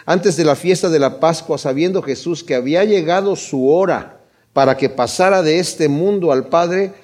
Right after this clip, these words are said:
habiendo amado a los suyos que estaban en el mundo, los amó hasta el extremo".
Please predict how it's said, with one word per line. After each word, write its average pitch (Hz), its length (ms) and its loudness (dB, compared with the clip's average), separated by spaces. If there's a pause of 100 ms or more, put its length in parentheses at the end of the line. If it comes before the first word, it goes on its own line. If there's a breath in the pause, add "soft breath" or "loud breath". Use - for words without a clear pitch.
(160 loud breath)
habiendo 170 520 0
amado 175 340 0
a 156 40 2
los 131 220 -4
suyos 175 320 -4
que 131 120 -6
estaban 165 420 -2
en 139 100 -4
el 123 120 -4
mundo, 170 480 -6 (280 soft breath)
los 135 280 -4
amó 156 720 -6
hasta 113 340 -10
el 101 140 -10
extremo". 104 680 -14